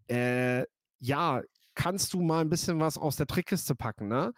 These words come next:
Du weißt jetzt eigentlich, ey, wenn wir ehrlich sind, wenn wir mal <laughs> ganz ehrlich sind,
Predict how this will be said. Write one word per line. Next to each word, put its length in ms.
Du 120
weißt 280
jetzt 180
eigentlich, 480
ey, 240
wenn 140
wir 100
ehrlich 360
sind, 260
wenn 120
wir 120
mal 160
<laughs> 0
ganz 340
ehrlich 340
sind, 320